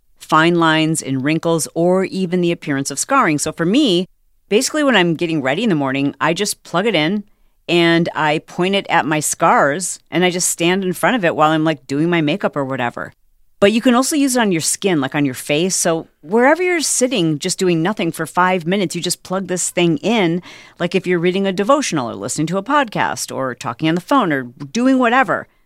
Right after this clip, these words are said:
Literally five minutes in front of this red light therapy, and you will begin over time to see a difference in fine lines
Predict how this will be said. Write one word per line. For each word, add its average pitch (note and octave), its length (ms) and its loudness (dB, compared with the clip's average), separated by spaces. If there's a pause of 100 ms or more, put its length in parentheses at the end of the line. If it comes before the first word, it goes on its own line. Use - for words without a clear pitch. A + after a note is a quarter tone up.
(260)
Literally G#3 520 2
five F3+ 380 2
minutes F#3+ 380 0
in D#3 120 -4
front D#3+ 200 0
of D3+ 100 -2
this D3+ 240 -4
red D3 180 -2
light C#3 240 -4
therapy, F3 400 0
and D#3 180 -2
you D#3+ 140 0
will E3 280 0
begin E3+ 340 0
over D#3 180 -2
time G3+ 300 0
to D#3+ 60 -4
see - 220 -4
a C3+ 80 -6
difference E3+ 480 -2
in C#3+ 140 -2
fine D3 280 2
lines C#3 500 0